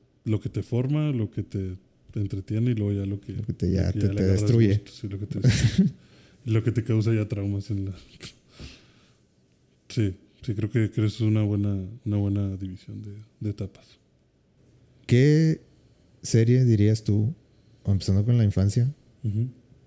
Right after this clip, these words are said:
Speaker 2: cuáles series crees que te marcaron más?
Speaker 1: ¿Que me marcaron más? Eh,
Speaker 2: Así, así de, de, de, de entrada, a bote pronto.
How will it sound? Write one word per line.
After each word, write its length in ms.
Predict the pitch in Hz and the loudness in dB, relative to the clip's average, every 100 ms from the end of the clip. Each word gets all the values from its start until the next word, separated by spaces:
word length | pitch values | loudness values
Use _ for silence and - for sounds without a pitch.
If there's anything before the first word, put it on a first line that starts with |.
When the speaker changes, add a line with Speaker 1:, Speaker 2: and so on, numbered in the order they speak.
| _ | _
Speaker 2:
cuáles 320 | - 110 101 110 | -2 2 2 4
series 560 | 110 117 117 - - - _ - | 4 2 0 -6 -18 -20 _ -4
crees 500 | 95 95 - - - | 0 0 0 -10 -12
que 80 | - | -8
te 140 | - 95 | -2 -2
marcaron 440 | 87 - 82 87 | -2 -4 -4 -4
más? 300 | 92 - - _ _ _ _ _ _ _ _ _ - _ _ _ _ _ _ _ _ _ _ - | -6 -10 -16 _ _ _ _ _ _ _ _ _ -20 _ _ _ _ _ _ _ _ _ _ -4
Speaker 1:
¿Que 100 | 113 | 0
me 80 | 110 | 2
marcaron 460 | 110 - 123 131 | 2 0 0 2
más? 360 | 127 160 - - _ _ - - - - | 2 0 -6 -18 _ _ -20 -20 -12 -4
Eh, 760 | 107 104 101 98 98 98 95 92 - | -2 0 -2 -2 -4 -4 -6 -10 -8
Speaker 2:
Así, 320 | - - 113 | -4 2 2
así 220 | 98 104 117 | 2 2 2
de, 220 | 135 131 | 2 2
de, 280 | 107 98 101 - _ _ _ - | 2 2 -2 -8 _ _ _ -8
de, 500 | 117 110 107 104 104 - - | 0 2 4 4 2 -2 -4
de 140 | - | 0
entrada, 680 | 107 113 131 156 165 175 175 - _ _ _ _ - | 2 4 2 4 4 2 0 -6 _ _ _ _ -6
a 80 | 98 | -2
bote 240 | 98 95 | 0 -2
pronto. 520 | 101 123 139 156 156 | -2 2 2 2 0